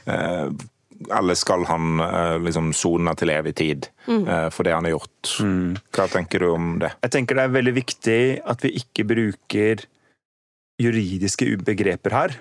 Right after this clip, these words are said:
Speaker 3: altså fordi at han har aldri blitt dømt, han har, han soner ikke, altså det er veldig sånn, det er mange av de
Speaker 1: Han måtte gå
Speaker 3: det
Speaker 1: av som nestleder,
Speaker 2: Mm.
Speaker 3: Ja.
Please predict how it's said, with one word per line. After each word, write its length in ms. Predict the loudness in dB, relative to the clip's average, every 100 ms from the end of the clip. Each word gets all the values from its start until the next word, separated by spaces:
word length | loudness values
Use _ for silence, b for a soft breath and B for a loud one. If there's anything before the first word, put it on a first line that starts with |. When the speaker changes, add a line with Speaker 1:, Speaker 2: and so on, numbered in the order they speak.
| -6
Speaker 3:
altså 220 | -2 -2
fordi 300 | -2 0 0
at 100 | 0
han 120 | -2
har 380 | -2 0 2 2
aldri 480 | 0 0 2 2 2 b b b -4
blitt 300 | -4 -4 -18 _ _ _ _
dømt, 520 | 0 2 2 0 -8 -4
han 120 | 0
har, 180 | 0 0
han 160 | 0
soner 720 | -2 -2 0 2 0 0 0 0
ikke, 320 | -2 0 2 2 0
altså 160 | 0 2
det 60 |
er 60 | 2
veldig 100 | 2 2
sånn, 100 | 2
det 60 |
er 80 | 2
mange 100 | 2
av 60 | 2
de 100 | 2
Speaker 1:
Han 100 | 4
måtte 220 | 2 2 2
gå 80 | 4
Speaker 3:
det 80 |
Speaker 1:
av 160 | 4 2
som 220 | 0 0
nestleder, 580 | 0 -2 -2 -2 -2 -4
Speaker 2:
Mm. 100 | 0
Speaker 3:
Ja. 80 | 0